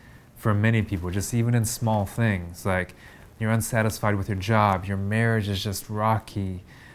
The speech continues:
um, you feel lonely, like, you just want, you just want a companion. You know, your kids are just, are, have just been wild. Um, you're dealing with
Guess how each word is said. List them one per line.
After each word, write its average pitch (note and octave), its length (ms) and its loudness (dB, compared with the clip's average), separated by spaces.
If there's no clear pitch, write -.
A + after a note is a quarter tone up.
um, F#2 640 0
you A2 120 0
feel B2 260 2
lonely, G#2+ 640 2
like, F2+ 120 -8
you G2+ 120 -2
just A2 220 -2
want, A2+ 360 2
you A#2 100 0
just A#2+ 180 2
want A2 320 2
a A2 100 -2
companion. G2 840 2
You G2+ 60 -8
know, G2+ 80 0
your G2+ 200 2
kids B2 420 0
are A2+ 80 2
just, - 520 -6
are, G2 280 -2
have G#2+ 180 -4
just G2+ 240 -6
been F#2+ 200 -4
wild. F#2 540 0
Um, G2 580 0
you're A2+ 120 2
dealing A#2+ 400 4
with A2 400 2